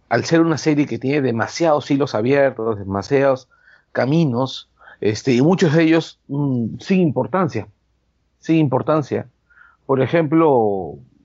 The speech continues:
narrativamente hablando, para la serie, Dorne solamente servía para el hecho de sacar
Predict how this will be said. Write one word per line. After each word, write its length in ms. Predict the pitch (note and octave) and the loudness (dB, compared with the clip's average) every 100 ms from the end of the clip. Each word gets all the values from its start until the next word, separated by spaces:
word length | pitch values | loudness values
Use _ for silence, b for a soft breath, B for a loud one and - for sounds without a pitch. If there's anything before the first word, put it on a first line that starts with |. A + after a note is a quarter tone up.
| _ _ - | _ _ -14
narrativamente 720 | C#3+ C#3+ B2+ E3+ E3+ E3 E3 | -6 -4 -2 0 2 2 -2
hablando, 540 | D3+ D#3 D#3+ D#3 G#3 A#3 _ | -2 0 -2 -2 -6 -8 _
para 220 | - B2+ A#2 | -4 -2 0
la 100 | G#2 | -2
serie, 440 | D#3+ D3 F3 G3+ _ _ | -2 0 -2 -2 _ _
Dorne 640 | A#2+ E3 D#3+ D#3 E3+ E3+ _ - | -2 0 2 -2 -6 -10 _ -4
solamente 460 | E3 D3+ D#3 D3+ | -2 0 -2 -4
servía 520 | D3 C3+ C3+ C#3+ D3+ - | -4 -4 0 2 2 0
para 200 | G#2+ G#2 | 0 0
el 60 | |
hecho 180 | C3 D3+ | 0 -2
de 60 | B2+ | -4
sacar 460 | A2 - B2+ C3+ | -6 -2 -2 -4